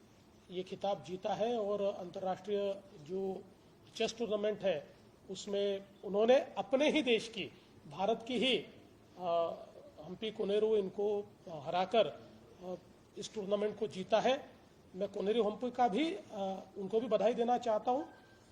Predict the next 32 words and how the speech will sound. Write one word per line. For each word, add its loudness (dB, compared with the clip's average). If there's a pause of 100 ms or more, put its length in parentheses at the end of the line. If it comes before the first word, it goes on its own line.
(160)
और 8
ये -2
विशेष 0
है 2
कि -4
बहुत 0
कम 6
उम्र 4
में, -6 (640)
अ, 0 (480)
इसको 2
जीतने 0
का 4
काम 2
उन्होंने 2
किया 6
है 2 (400)
और 4
इस -6
उम्र 0
में 0
आते-आते 0
करीब -4 (140)
पैंतीस 0
मेडल्स 2 (480)
इससे -2
पहले, 6
अ, -10 (640)
उन्होंने 4
जीते 2
हैं। 4
तो 2